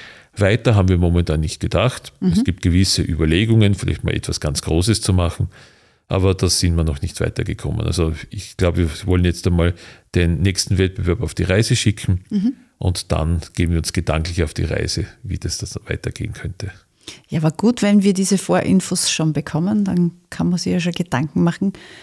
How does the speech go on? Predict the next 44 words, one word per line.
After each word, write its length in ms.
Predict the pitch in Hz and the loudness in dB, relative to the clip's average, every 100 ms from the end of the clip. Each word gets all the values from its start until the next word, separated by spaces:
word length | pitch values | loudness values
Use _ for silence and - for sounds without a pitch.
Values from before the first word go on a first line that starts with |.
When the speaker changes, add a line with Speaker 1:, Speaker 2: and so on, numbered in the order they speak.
| - _ _ _ | -20 _ _ _
Speaker 2:
ob 220 | - - | -12 -10
Franz 360 | - 147 165 - | -4 0 0 0
Cibulka 400 | 190 175 175 196 | 0 0 -2 -4
vielleicht 400 | 180 170 170 - | -4 -2 -2 0
Duette 340 | 170 - - | -2 0 -4
auch 120 | - - | -6 -4
für 140 | 147 | -4
Klarinette 500 | - 147 156 165 - | -2 -2 -2 -2 -6
geschrieben 420 | 190 - 190 165 | -6 -6 -4 -2
hat. 80 | 180 _ - _ _ | -4 _ -20 _ _
Speaker 1:
Ja, 120 | 104 | -2
und 200 | - 107 | 2 0
vor 140 | - 95 | 2 2
allem, 180 | 98 - - _ | 2 -4 -18 _
wir 200 | 107 101 | 2 4
wollen 380 | 90 101 120 120 - - | 4 4 4 0 -6 -6
auch 320 | 80 90 - | 0 0 2
wieder 220 | 98 98 | 2 4
eine 140 | 92 92 | 4 4
Jugendkategorie 840 | 85 107 139 - - 98 87 98 | 4 4 2 2 0 0 2 2
machen. 420 | 95 85 - 95 107 | 4 2 0 -2 0
Also 200 | 101 92 | 0 0
das, 320 | 95 - - | 0 -2 0
die 100 | 101 | 0
soll 260 | - 98 | 4 4
eigentlich 240 | 92 87 - | 4 2 0
bleiben. 420 | 76 85 135 139 - 190 | 0 2 4 2 2 0
Speaker 2:
Mhm. 240 | 170 254 - _ _ - | 2 2 -2 _ _ -2
Speaker 1:
Das 200 | 101 107 | 0 2
ist 120 | 107 | 2
uns 180 | 95 98 | 2 2
wichtig, 600 | 104 - 120 110 - 101 | 0 2 0 0 -4 0
eben 400 | 95 104 98 92 | 2 4 2 2
der 120 | 95 | 2
Jugend 360 | 87 90 107 110 | 4 4 4 4
eine 140 | 92 | 2
Chance 340 | 87 82 90 - | 2 0 0 -2
zu 120 | 104 | -2
bieten, 380 | 98 95 107 104 - - - - - | -2 0 0 0 -6 -20 -20 -16 -2
dass 200 | 95 - | -2 2
sie 100 | 98 | 2
schon 240 | 95 95 | 2 0
vorzeitig 680 | - 92 95 110 95 95 - | 2 0 2 0 0 -2 0
eben 360 | 95 98 95 | 2 2 0